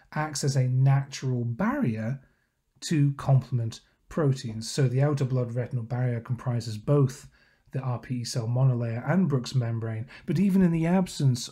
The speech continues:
of the R P E cell monolayer, that Bruch's membrane is a formidable barrier for complement proteins to get across. And it turns out very, very few of them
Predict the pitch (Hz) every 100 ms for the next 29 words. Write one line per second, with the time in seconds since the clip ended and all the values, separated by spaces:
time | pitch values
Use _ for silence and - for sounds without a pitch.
0 | - 131 127 127 123 - 123 131 - 120
1 | 117 143 147 120 110 113 - - - _
2 | _ _ 131 123 139 151 - 139 131 131
3 | 127 123 117 131 - 127 127 135 220 202
4 | 131 117 117 110 110 110 110 - _ -
5 | 135 - 127 117 117 117 123 110 120 110
6 | 120 117 107 - - 131 - 180 127 -
7 | 120 120 - 165 143 131 151 127 120 127
8 | 135 120 120 135 120 - - 143 196 175
9 | 113 110 110 135